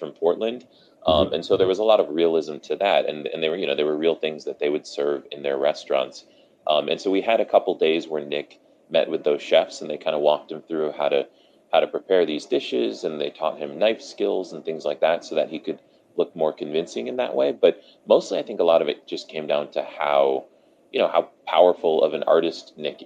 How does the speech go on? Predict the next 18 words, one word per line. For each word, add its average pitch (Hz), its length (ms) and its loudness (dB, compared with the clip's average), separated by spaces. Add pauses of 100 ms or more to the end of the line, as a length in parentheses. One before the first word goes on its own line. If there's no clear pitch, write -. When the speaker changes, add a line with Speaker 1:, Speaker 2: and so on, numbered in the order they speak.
(120)
Speaker 1:
is 69 160 -10
and 71 160 -6
how 71 200 -4
he 78 140 -8
can 73 180 -12
kind 78 180 -8
of 69 140 -10 (100)
channel 76 300 -2
that 69 280 0
artistry 73 400 -4
into 71 320 -12
whatever 69 320 2
he's 67 140 -12
doing. 78 320 -6
So, - 180 2 (460)
you - 80 4
know, 76 160 4 (160)
technically 92 420 -4